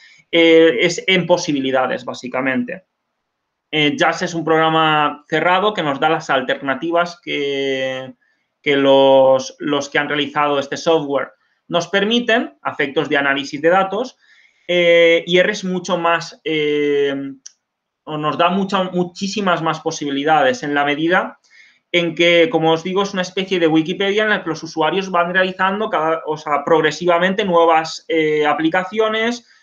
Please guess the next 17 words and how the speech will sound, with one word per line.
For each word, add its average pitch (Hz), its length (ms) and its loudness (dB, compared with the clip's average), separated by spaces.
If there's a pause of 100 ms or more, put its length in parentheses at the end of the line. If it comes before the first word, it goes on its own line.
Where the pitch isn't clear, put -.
(120)
nuevas, 170 640 4
eh, 160 460 2 (140)
van 170 160 2
desarrollando 165 520 0
nuevas 160 360 0
herramientas 156 520 -4
estadísticas 175 640 -4
que 170 100 -6
pueden 156 240 -4
util-, 156 200 -6
ir 160 80 2
utilizando 151 640 -2
los 143 180 -6
usuarios, 165 560 -2
descargando 147 560 -2
los 143 160 -2
paquetes, 180 640 -2